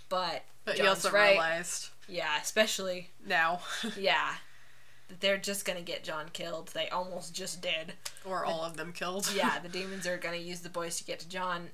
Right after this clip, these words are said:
Speaker 1: and they need to
Speaker 2: Why
Speaker 1: go
Speaker 2: do
Speaker 1: their
Speaker 2: the,
Speaker 1: separate ways.
Speaker 2: why do the demons want John so much again?
Speaker 1: 'Cause John says that the demon knows that he is close to finding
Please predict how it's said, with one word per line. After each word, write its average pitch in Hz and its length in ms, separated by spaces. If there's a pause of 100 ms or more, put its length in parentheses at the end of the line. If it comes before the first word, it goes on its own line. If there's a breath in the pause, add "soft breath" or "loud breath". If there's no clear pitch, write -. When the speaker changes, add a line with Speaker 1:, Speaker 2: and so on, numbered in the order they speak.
Speaker 1:
and 180 140
they 165 80
need 165 200
to 214 60
Speaker 2:
Why 202 80
Speaker 1:
go 208 60
Speaker 2:
do 269 60
Speaker 1:
their - 80
Speaker 2:
the, 277 60
Speaker 1:
separate - 360
ways. - 100
Speaker 2:
why 202 100
do 214 80
the 208 100
demons 208 340
want 185 180
John 175 300
so 190 160
much 190 260
again? 190 240 (1900 soft breath)
Speaker 1:
'Cause 247 380 (260)
John 240 380
says 247 440
that 190 160
the 170 60
demon 196 640 (100)
knows 170 420
that 160 120
he 180 340
is 170 160
close 170 600
to - 140
finding 165 760